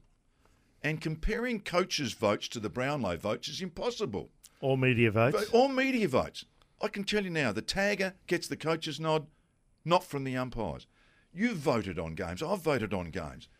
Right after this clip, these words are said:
Speaker 1: And quite often, I read what happens in the media and I disagree entirely with them. Just like I disagree, David,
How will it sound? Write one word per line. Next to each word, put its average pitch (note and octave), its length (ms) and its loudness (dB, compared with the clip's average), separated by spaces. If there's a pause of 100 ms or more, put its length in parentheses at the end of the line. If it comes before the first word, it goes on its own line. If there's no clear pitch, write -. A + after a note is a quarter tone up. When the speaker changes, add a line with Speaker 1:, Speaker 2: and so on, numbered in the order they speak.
(160)
Speaker 1:
And F#3 160 -8
quite G3 260 -4
often, E3+ 400 -4 (340)
I E3+ 100 0
read D3+ 420 -2
what A2+ 160 2
happens A#2 360 0
in A2 120 -2
the G#2 60 -2
media A#2+ 600 -4 (300)
and G#3 120 -4
I A3 120 -2
disagree G3 560 -4
entirely G3 500 -4
with D3 160 -2
them. D2 200 -10 (280)
Just G#3 300 0
like F#3+ 260 -4
I D#3+ 140 -2
disagree, D3+ 580 -2
David, G#2 400 0